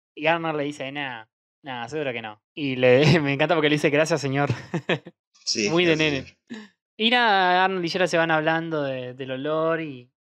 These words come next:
Speaker 1: y vemos un último paneo a un, ahí a un tacho de basura donde se ve que está Stinky de vuelta. O sea, se, Stinky va de tacho en tacho.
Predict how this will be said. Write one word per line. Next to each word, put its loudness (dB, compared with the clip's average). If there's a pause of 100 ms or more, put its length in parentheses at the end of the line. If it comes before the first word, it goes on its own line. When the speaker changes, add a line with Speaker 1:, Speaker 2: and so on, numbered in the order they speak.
(120)
Speaker 1:
y -12
vemos -8
un -6
último -4 (160)
paneo 2
a 4
un, -8
ahí -6
a -4
un -12
tacho -2
de 2
basura 2
donde 2
se 2
ve 4
que 4
está 2
Stinky 0
de 6
vuelta. 2 (460)
O -4
sea, 2
se, -4
Stinky -2
va 4
de 4
tacho -2
en -4
tacho. -4